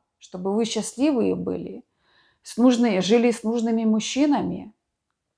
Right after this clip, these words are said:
которые будут вас любить и ценить, и уважать, а не в том блядстве, в како-, в котором вы живёте, понимаете? Вы на меня всё зло сгоняете, ну нехорошо.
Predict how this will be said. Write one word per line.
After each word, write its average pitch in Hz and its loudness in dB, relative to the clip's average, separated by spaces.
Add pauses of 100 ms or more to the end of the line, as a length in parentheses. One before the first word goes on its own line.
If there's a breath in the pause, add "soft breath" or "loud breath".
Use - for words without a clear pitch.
(200)
которые 208 4
будут 208 2
вас 202 2
любить 196 0
и 175 -2
ценить, 196 -4
и - -4
уважать, 190 -2 (760)
а 190 2
не 214 4
в 214 -4
том 240 4
блядстве, 214 2
в - -10
како-, 196 -16 (140)
в - -20
котором 185 -6
вы 185 -6
живёте, 180 -6
понимаете? 202 -4 (1400)
Вы 208 4
на 269 8
меня 220 4
всё 208 -4
зло 185 -4
сгоняете, 180 -8
ну 202 -6
нехорошо. 233 -2